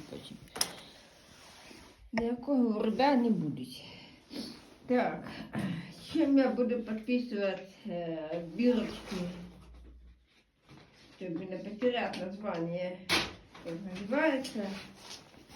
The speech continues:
Вот такие я пробрал себе бирочки. Уже у меня они третий род, третий год.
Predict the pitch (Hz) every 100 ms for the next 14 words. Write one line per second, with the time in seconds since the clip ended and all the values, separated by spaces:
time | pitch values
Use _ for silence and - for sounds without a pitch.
0 | - - - - 185 214 - - 220 180
1 | 175 - 196 190 170 190 180 165 170 -
2 | - - 156 175 170 156 165 - - -
3 | - - _ _ _ - - - - 175
4 | 254 294 262 - - 220 208 - - -
5 | - - 175 190 190 175 175 175 147 135
6 | 170 185 170 - 214 196 - 170 214 262
7 | 262 - 226 226 226 185 208 277